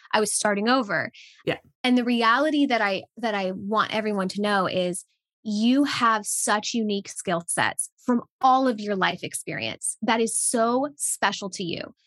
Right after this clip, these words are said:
Speaker 1: That job that you have, you know, maybe hated, it still gave you, whether it was interpersonal skills or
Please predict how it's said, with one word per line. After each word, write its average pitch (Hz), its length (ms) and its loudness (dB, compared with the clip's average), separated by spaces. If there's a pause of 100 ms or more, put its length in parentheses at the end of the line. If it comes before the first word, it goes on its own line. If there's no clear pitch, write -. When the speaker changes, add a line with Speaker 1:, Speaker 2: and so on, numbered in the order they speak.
(120)
Speaker 1:
That 240 180 2
job 220 400 2
that 254 100 -2
you 226 380 0
have, 196 340 -2 (460)
you 214 80 0
know, 190 140 0
maybe 196 260 2
hated, 214 600 0 (180)
it 240 120 0
still 285 340 2
gave 214 360 0
you, 208 460 -2
whether 196 340 2
it - 80 -4
was - 220 -6 (180)
interpersonal 262 680 0
skills 226 720 0
or 196 320 -2